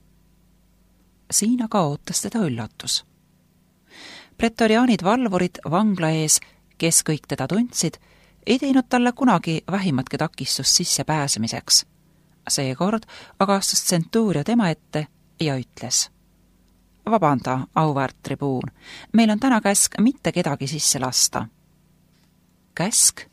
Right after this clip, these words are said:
kordas Vinitius kahvatades. Sõdur vaatas talle kaastundlikult otsa, korrates: „Jah, isand, keisri käsk. Vanglas on palju haigeid, võib-olla kardetakse, et haigus kantakse linna.“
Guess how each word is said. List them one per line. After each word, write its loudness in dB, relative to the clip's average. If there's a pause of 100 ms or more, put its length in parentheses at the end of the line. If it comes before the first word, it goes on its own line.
(560)
kordas -2
Vinitius -2
kahvatades. -4 (1120)
Sõdur 0
vaatas -4
talle -2
kaastundlikult -2
otsa, -4 (200)
korrates: -2 (1040)
„Jah, 0
isand, -2 (160)
keisri 0
käsk. -2 (880)
Vanglas 4
on -2
palju 2
haigeid, -4 (360)
võib-olla 4
kardetakse, 0
et -6
haigus -2
kantakse -2
linna.“ -2